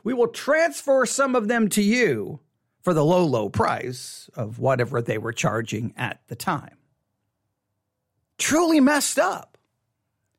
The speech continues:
Truly twisted. And Luther had problems with this.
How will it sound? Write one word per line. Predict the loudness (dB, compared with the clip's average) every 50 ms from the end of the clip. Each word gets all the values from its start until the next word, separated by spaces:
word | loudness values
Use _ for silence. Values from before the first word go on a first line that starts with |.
| _ _ _ _ _ _ _ _ _ _ _ _
Truly | -2 2 2 2 2 2 0 0 2
twisted. | 2 2 2 2 0 -4 -6 -6 -8 -8 -10 -16 _ _ _ _ _ _ _ _ _ _ _ _ _ _ _ _ _ _ _ _ _ _ _ _ _ _ _
And | -2 0 2 2
Luther | 2 2 2 2 2 2 2 2
had | 2 0 -2 -2 -4
problems | -6 -4 -2 -2 -2 -2 -2 -2 -2 -2 -2
with | -2 -4 -4 -4 -6
this. | -8 -8 -8 -10 -16 -16 -16 -16 -18